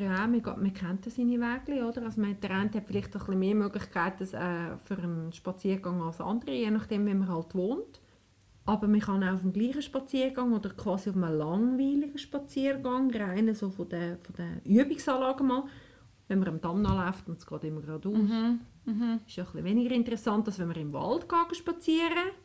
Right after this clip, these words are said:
Speaker 1: Also kommt auch wieder, Wald und Wald ist wieder unterschiedlich. Aber man kann relativ viel machen.
Speaker 2: Ja, das stimmt.
Speaker 1: Bei mir ist manchmal einfach ein bisschen das Thema, wenn ich sage, wir gehen auf Spaziergang, haben die Leute zwar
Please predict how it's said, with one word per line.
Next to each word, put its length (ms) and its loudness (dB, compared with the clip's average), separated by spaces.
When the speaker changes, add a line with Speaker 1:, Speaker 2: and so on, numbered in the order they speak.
Speaker 1:
Also 180 -4
kommt 160 -2
auch 100 2
wieder, 160 0
Wald 300 0
und 100 4
Wald 240 0
ist 180 -10
wieder 120 0
unterschiedlich. 420 -2
Aber 120 2
man 40 8
kann 200 0
relativ 440 0
viel 520 2
machen. 640 0
Speaker 2:
Ja, 140 -4
das 200 -4
stimmt. 360 -4
Speaker 1:
Bei 80 6
mir 240 10
ist 120 0
manchmal 380 6
einfach 120 0
ein 60 4
bisschen 140 -2
das 140 2
Thema, 320 6
wenn 120 8
ich 100 0
sage, 180 2
wir 120 4
gehen 180 6
auf 80 0
Spaziergang, 840 2
haben 80 8
die 120 0
Leute 140 0
zwar 180 -2